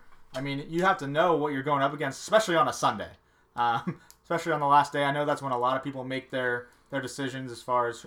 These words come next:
am I gonna stream a guy? Um, me and Zach did it last week. I mean, we both picked up guys for the last couple days, trying to go back and forth for, for those categories. Um, I just felt like you shouldn't have been punished in those categories, um, for not doing, you didn't do anything wrong. So, I mean,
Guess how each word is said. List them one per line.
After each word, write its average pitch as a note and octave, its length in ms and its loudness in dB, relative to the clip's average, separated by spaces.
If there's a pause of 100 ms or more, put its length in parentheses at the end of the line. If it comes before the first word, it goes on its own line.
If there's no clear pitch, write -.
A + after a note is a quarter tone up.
am B2+ 60 -10
I A2+ 80 -4
gonna A#2+ 180 -6
stream C#3 300 -8
a C3 40 -4
guy? C3 360 0 (580)
Um, A2 540 -4 (280)
me B2+ 100 -6
and C3 100 -4
Zach B2 280 0
did B2+ 120 -6
it B2+ 60 -4
last B2 320 -4
week. C3+ 180 -6
I C3 60 -10
mean, A#2 120 -10
we B2+ 100 -6
both B2+ 260 -6
picked C3+ 220 -10
up B2 180 -6
guys A#2+ 320 -2
for C3 80 -14
the A#2+ 80 -6
last A#2 320 -4
couple A#2+ 180 -8
days, A#2+ 440 -4 (440)
trying A#2+ 240 -4
to A#2 220 -4 (680)
go B2 140 -4
back B2+ 220 0
and A#2 80 -12
forth B2 320 -6
for, A#2+ 260 -6
for C3 120 -14
those A#2 200 -6
categories. A#2+ 680 -6 (360)
Um, A2 420 -4
I C3+ 80 -4
just D3+ 140 -6
felt D#3+ 140 2
like C3+ 100 -4
you D3 60 -6
shouldn't D3 220 -6
have C3 60 -6
been C3 120 -8
punished B2+ 400 -4
in A#2 100 -12
those A2+ 180 -10
categories, A2+ 560 -12 (360)
um, A2+ 220 -2
for D3 140 -2
not C#3 220 6
doing, D#3 220 -2
you C3+ 80 -2
didn't C3+ 220 -4
do C#3 120 0
anything B2+ 280 -6
wrong. B2 240 4
So, - 120 -6
I A#2+ 80 -4
mean, A#2+ 220 -10